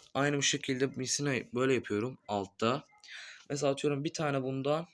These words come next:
bir tane boncuktan koyuyorum. Bir tane de bundan koyuyorum. Ya da iki tane bundan koyuyorum bir şeye. Bir tane rig takımına ya da iki tane bunlar renkler, rengarenk yapmış oluyorum.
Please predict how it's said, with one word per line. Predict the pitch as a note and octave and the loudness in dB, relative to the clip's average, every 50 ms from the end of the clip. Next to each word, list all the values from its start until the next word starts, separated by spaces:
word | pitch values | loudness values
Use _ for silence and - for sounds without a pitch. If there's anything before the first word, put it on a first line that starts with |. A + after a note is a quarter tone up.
| _ _ _ _ _ _ | _ _ _ _ _ _
bir | - C3 C#3 | -8 -8 -6
tane | - C#3+ C3+ C3 C3+ C3 C3 | -4 -2 -2 0 -2 0 0
boncuktan | C3+ C3+ A#2 G#2+ - - - A2 G#2 | 0 0 0 -2 -4 -6 -6 -8 -6
koyuyorum. | - - A2+ A2+ A#2+ B2+ C#3 D3 D3 _ _ _ _ - | -2 0 0 2 2 0 -2 -4 -6 _ _ _ _ -2
Bir | D3 C#3 | -2 0
tane | - C#3+ B2+ B2 C3 | 0 0 0 0 0
de | C#3 C3+ | 0 0
bundan | B2 B2+ C3 B2+ B2+ B2 A#2+ | 0 -2 -4 -2 -4 -6 -6
koyuyorum. | - - G#2+ B2+ C#3 | -6 -6 -4 -2 -4
Ya | - | -4
da | C3+ | -4
iki | - - | -6 -4
tane | - - D#3+ C3 A#2+ A2 | 0 2 2 2 2 0
bundan | G#2+ A2 A2+ A2+ A2+ A2+ | -2 -2 -2 -4 -4 -4
koyuyorum | - - G#2+ A2 A2 A2+ | -2 -2 0 0 -2 -4
bir | A2+ A2+ | -6 -4
şeye. | - - A2 G#2+ B2 D3 E3 - _ _ - - - - - - - _ _ - | -4 -2 0 0 0 0 -2 -6 _ _ -20 -20 -20 -20 -20 -20 -20 _ _ -6
Bir | A#2+ A#2 | -6 -2
tane | - C3 A#2+ A2 G#2 | 0 0 0 0 -2
rig | G#2+ - - | -4 -4 -4
takımına | - A2+ - - A2+ C3 D3 D#3 | -6 -8 -6 -6 -6 -6 -4 -4
ya | D#3+ D#3 | -2 -2
da | D3+ | -4
iki | D3 - - | -4 -4 -6
tane | - A2 G2 G2 F#2+ G2 | -4 -4 -2 -2 -4 -4
bunlar | G#2 G#2 A2 B2+ C3 C3 A#2+ | -4 -4 -2 -2 -2 0 2
renkler, | A#2+ A#2+ A2+ A2+ - - A#2 A2+ G#2 | 0 0 0 0 -2 -2 -2 0 2
rengarenk | A#2+ C3 C3 B2+ A#2+ G#2+ G2+ - | 2 2 4 2 2 2 0 -4
yapmış | - - - - - - | -8 -10 -8 -6 -4 -2
oluyorum. | G2+ G2 G2 G2+ A#2+ C#3 D3 | -2 -2 -2 -2 -4 -4 -6